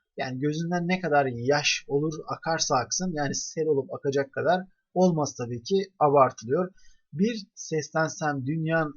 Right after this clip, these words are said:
en uzak yerinden duyarsın." Yani ne kadar seslenirsen seslen, dünyanın en uzak sana yerinden değil mi? Sesini duyar,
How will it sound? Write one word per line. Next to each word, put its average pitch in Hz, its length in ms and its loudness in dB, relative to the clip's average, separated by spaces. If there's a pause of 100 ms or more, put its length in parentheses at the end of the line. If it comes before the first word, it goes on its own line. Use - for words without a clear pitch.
(100)
en 220 120 0
uzak 143 360 2
yerinden 127 460 -2
duyarsın." 135 680 0 (300)
Yani 147 240 0
ne 175 120 0
kadar 156 200 4
seslenirsen 135 840 -2
seslen, 151 640 0 (360)
dünyanın 151 380 -4 (120)
en 170 60 0
uzak 143 320 2
sana 123 400 -6
yerinden 139 560 -2
değil 196 180 4
mi? 107 180 -8
Sesini 151 480 -2
duyar, 175 280 4